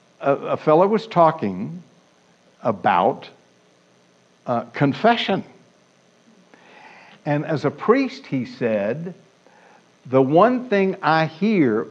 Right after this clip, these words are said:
more than any other, the one thing, uh, the, the thing I hear about the most, and the thing that people are most grieved about," and that was his, really his point, "is ladies confessing abortion."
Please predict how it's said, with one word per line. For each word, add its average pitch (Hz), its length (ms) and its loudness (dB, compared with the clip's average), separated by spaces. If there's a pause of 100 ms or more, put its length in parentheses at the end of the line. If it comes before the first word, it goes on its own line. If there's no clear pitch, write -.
more 156 240 2
than 143 200 -4
any 170 360 -4
other, 101 380 -6 (640)
the 127 80 -2
one 170 360 0
thing, 175 520 -4 (420)
uh, 101 460 -8
the, 117 160 -4
the 123 500 -4
thing 175 220 -2
I 160 80 0
hear 165 240 0
about 147 320 2
the 151 60 -4
most, 139 340 -2
and 139 160 -2
the 127 60 -2
thing 190 380 -4
that - 240 -6
people 160 340 -2
are 151 40 0
most 143 380 -4
grieved 147 640 -2
about," 98 380 -2
and 107 80 -6
that 120 120 -6
was 101 120 -14
his, 98 180 -14
really 107 320 -8
his 90 160 -16
point, 98 380 -14 (720)
"is 110 220 -8 (520)
ladies 151 520 -4
confessing 123 760 -10
abortion." 95 460 -14